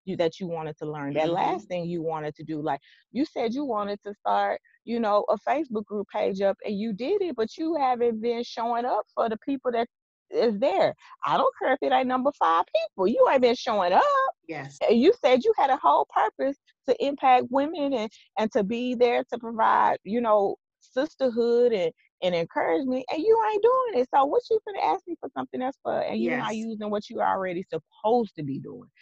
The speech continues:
Speaker 1: So
Speaker 2: Yes.
Speaker 1: some of this, you know, that's cool to come out with something new, but, you know, like Charlotte said, what was you supposed to be doing before this hit? Have you been doing it? And have you been doing it to where you know you're doing it with, with, in a,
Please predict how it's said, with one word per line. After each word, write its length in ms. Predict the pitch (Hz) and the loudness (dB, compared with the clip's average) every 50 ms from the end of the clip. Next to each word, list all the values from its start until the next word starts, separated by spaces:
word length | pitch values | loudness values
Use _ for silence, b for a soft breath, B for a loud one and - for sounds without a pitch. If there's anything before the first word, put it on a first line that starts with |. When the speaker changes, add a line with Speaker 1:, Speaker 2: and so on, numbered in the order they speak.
| b b b | b b b
Speaker 1:
So 220 | _ 196 175 175 175 | _ 0 2 2 0
Speaker 2:
Yes. 80 | - | 0
Speaker 1:
some 220 | - 254 294 359 359 | -2 -2 -2 -2 -2
of 160 | 311 262 202 | -2 0 2
this, 260 | 185 185 180 175 190 - _ b b b b b _ - | 4 4 4 2 0 -4 _ b b b b b _ -6
you 100 | 214 208 | -4 -2
know, 240 | 202 190 175 170 | 0 2 2 2
that's 240 | 156 175 202 285 - _ | 2 2 0 0 -2 _
cool 340 | - 294 277 294 302 294 | -2 -2 0 0 0 -2
to 80 | 233 220 - | -4 -6 -6
come 140 | - 226 220 | -8 -6 -4
out 160 | 208 190 180 | -4 -4 -4
with 100 | 180 190 | -6 -8
something 340 | - 190 180 196 - 170 170 | -10 -14 -16 -14 -12 -10 -4
new, 280 | 196 247 240 214 208 - _ _ _ _ _ | -2 -2 -2 -2 -6 -10 _ _ _ _ _
but, 280 | 180 185 185 175 - - _ _ | 0 0 2 0 0 -4 _ _
you 120 | 185 202 196 | -10 -8 -4
know, 140 | 190 180 | -4 -2
like 180 | 185 175 196 208 | -2 -2 -4 -4
Charlotte 300 | - 220 - 185 214 - _ | -6 -4 -4 -4 -4 -6 _
said, 240 | - 185 170 - - b b b b _ _ _ | -4 -2 -2 -2 -2 b b b b _ _ _
what 320 | 165 170 190 226 262 320 | -4 0 0 2 2 0
was 140 | 302 277 247 | -2 -4 -4
you 100 | 247 240 | -4 -6
supposed 320 | - 226 - 233 220 233 220 | -8 -10 -8 -6 -6 -6 -6
to 60 | 202 | -6
be 60 | 208 | -6
doing 200 | 196 208 190 180 175 | -6 -6 -6 -6 -8
before 300 | 175 - 220 208 220 208 | -8 -8 -8 -8 -8 -8
this 140 | 180 196 - - | -10 -10 -10 -10
hit? 260 | 180 131 120 98 - _ _ _ _ _ _ _ _ _ _ _ _ _ _ _ _ _ _ | -8 -6 -6 -8 -10 _ _ _ _ _ _ _ _ _ _ _ _ _ _ _ _ _ _
Have 300 | - - 196 202 214 190 | -8 -4 -2 0 0 0
you 120 | 214 214 185 | 0 -2 -2
been 220 | 180 175 170 170 | -4 -4 -4 -6
doing 320 | 165 196 220 214 190 175 | -6 -6 -6 -6 -6 -6
it? 140 | 156 156 B B B B B _ - | -6 -6 B B B B B _ -10
And 120 | 147 190 190 | -8 -8 -6
have 200 | 180 185 190 202 | -6 -6 -6 -6
you 120 | 214 202 | -6 -4
been 180 | 175 185 175 175 | -4 -6 -6 -6
doing 220 | 170 170 180 175 | -8 -8 -8 -8
it 120 | 165 165 - | -10 -10 -10
to 80 | - 165 | -10 -8
where 160 | 160 170 151 | -6 -6 -6
you 200 | 165 170 175 170 147 | -6 -8 -8 -8 -8
know 520 | 139 143 156 165 180 190 185 160 139 131 - - | -10 -12 -10 -8 -4 -2 -2 -2 -2 -4 -10 -12
you're 160 | 151 175 165 | -10 -8 -8
doing 320 | 160 151 151 160 156 160 156 | -8 -8 -8 -10 -10 -10 -10
it 100 | 151 143 139 | -12 -10 -10
with, 140 | 131 - - _ _ _ _ _ | -10 -12 -12 _ _ _ _ _
with, 180 | - 160 143 - - _ _ _ - | -2 -2 -2 -2 -4 _ _ _ -8
in 100 | 160 160 | -6 -6
a, 60 | 151 | -6